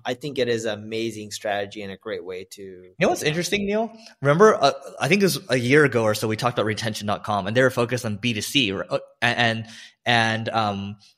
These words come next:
Speaker 2: they would basically just de-anonymize pe-, people that are visiting, like, your Shopify site, right? But now they're switching to B two B now.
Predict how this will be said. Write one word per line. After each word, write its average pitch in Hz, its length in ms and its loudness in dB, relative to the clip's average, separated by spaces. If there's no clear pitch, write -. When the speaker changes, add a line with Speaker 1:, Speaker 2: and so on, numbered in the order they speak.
Speaker 2:
they 143 560 4
would 131 220 -2
basically 143 320 2
just 120 240 -6
de-anonymize 113 920 0
pe-, - 240 -16
people 113 360 -6
that 104 120 -2
are 107 60 0
visiting, 107 340 -6
like, 98 160 -8
your 104 100 -8
Shopify 104 480 -4
site, 82 320 -6
right? 98 320 -4
But 131 120 0
now 135 180 6
they're 147 120 2
switching 131 320 -4
to 113 60 -2
B 123 200 -2
two 113 80 -2
B 120 240 0
now. 95 320 0